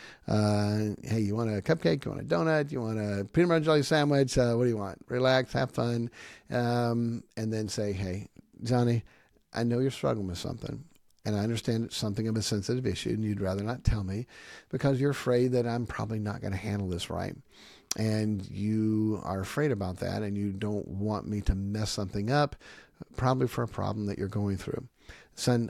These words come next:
I, I need to know what's going on so I can help you. But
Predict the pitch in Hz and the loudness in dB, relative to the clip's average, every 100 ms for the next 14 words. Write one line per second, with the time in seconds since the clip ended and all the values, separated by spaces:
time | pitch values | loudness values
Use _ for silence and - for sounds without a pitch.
0 | - - - - - 104 101 101 120 135 | -6 -18 -16 -16 -4 0 2 2 2 2
1 | 127 120 - 120 117 110 104 - 90 92 | 2 0 0 0 2 2 2 0 0 0
2 | 95 95 - - 127 _ - - - 107 | 0 0 -2 -8 -8 _ -20 -20 -8 -2
3 | 107 107 120 | 2 2 0